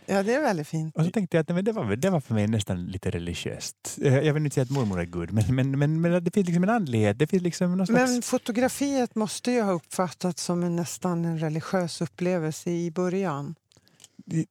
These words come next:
Speaker 2: i början, ja.
Speaker 1: Ja,
Speaker 2: Ja.
Speaker 1: att, eh, jag menar,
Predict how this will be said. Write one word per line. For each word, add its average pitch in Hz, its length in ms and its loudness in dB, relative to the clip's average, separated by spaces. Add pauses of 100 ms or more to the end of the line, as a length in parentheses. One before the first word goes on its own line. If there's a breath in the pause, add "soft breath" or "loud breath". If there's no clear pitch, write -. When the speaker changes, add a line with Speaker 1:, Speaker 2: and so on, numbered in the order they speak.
Speaker 2:
i 139 40 4
början, 117 360 2
ja. 131 160 4
Speaker 1:
Ja, 190 260 4
Speaker 2:
Ja. 123 220 4
Speaker 1:
att, - 280 -2
eh, 190 280 0 (240)
jag 220 180 0
menar, 214 360 0